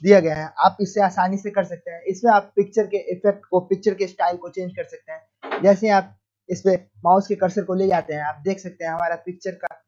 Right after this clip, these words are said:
style change हो रहा है। तो इस तरह से आप अपने picture के style को भी change कर सकते हैं।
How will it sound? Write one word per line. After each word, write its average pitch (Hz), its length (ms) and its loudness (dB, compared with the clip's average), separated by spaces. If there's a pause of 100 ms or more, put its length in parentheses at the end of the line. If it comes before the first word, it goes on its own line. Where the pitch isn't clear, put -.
(200)
style 180 360 -2 (220)
change 185 240 0
हो - 120 -10
रहा - 100 -8
है। 143 120 -14 (600)
तो 170 60 -4
इस 170 120 -6
तरह 208 160 4
से 185 120 -2
आप 170 300 -2
अपने 180 200 -6
picture 185 300 -2
के 175 140 -4
style 165 260 -4
को 160 120 -6
भी 175 180 -2
change 180 300 -6
कर 160 120 -6
सकते 143 320 -18
हैं। 135 100 -20